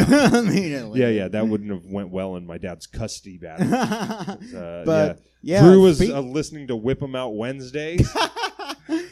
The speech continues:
Speaker 1: Um,
Speaker 2: Speaking of, uh, fucking, uh, your family, uh,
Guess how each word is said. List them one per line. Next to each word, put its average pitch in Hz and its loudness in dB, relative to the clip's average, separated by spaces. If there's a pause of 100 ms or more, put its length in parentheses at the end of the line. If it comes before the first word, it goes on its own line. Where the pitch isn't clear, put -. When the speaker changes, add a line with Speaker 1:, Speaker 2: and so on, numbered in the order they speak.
(100)
Speaker 1:
Um, 95 -10
Speaker 2:
Speaking 233 -4
of, 170 -8
uh, 120 -4 (100)
fucking, 120 -10
uh, 107 -8
your 104 -10
family, 117 -10
uh, 127 -14